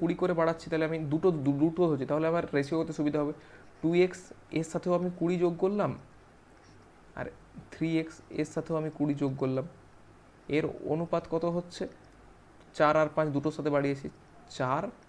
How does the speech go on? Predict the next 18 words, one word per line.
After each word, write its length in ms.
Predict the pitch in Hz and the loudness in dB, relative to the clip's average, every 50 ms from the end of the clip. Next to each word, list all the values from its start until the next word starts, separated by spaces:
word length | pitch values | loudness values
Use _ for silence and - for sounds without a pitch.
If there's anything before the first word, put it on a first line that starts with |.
| - - - - - - - - - - - - - - | -20 -20 -20 -20 -20 -20 -20 -20 -20 -20 -20 -20 -14 -12
পাঁচ। 220 | 131 117 110 - - - - - - - - - - - - - - - - - - | -10 -10 -10 -12 -16 -20 -20 -20 -20 -20 -20 -20 -20 -20 -20 -20 -20 -20 -20 -6 -4
কোণাকুণি 380 | 131 123 127 127 - 123 120 117 123 | -2 -2 -2 -2 -4 -6 -6 -4 -4
গুণ 120 | 131 147 160 | -4 -4 -2
করো 180 | - 185 185 185 185 | -2 -2 0 0 -2
বা 60 | 185 - 160 | -2 -2 -2
কম্পোনেন্ট 340 | 147 143 139 156 156 156 151 | -2 0 0 -2 -2 0 0
ও 40 | 147 | 0
ডিভিডেন্ড 280 | 147 147 151 147 147 147 147 | 2 2 2 0 0 -2 -4
ও 40 | 147 | -4
কোণাকুণি 380 | - 143 147 147 - 156 151 143 143 | -2 -2 -2 -2 -2 -2 -4 -2 -2
গুণ 100 | 147 143 139 | -4 -4 -2
করো, 120 | 151 147 151 - - - - - - - - - | -4 -6 -6 -10 -16 -20 -20 -20 -20 -20 -20 -2
চার 180 | - 147 135 135 - - | 0 0 0 0 -6 -4
তিনে 180 | - 151 147 143 131 120 117 131 | -2 0 0 0 -2 0 2 2
বারো 240 | 120 127 127 147 160 165 180 | 2 2 2 2 0 0 -2
এক্স, 160 | 196 190 - - - - - - - - - - - - - - - - - - | -4 -6 -12 -18 -20 -20 -20 -20 -20 -20 -20 -20 -20 -20 -20 -20 -20 -20 -8 -2
চার 140 | 139 131 135 131 127 - - - - - - | -2 -2 -2 -2 -6 -10 -14 -18 -18 -10 -4
আশি 360 | 117 127 131 - - 135 | -2 -2 -2 -2 -4 -4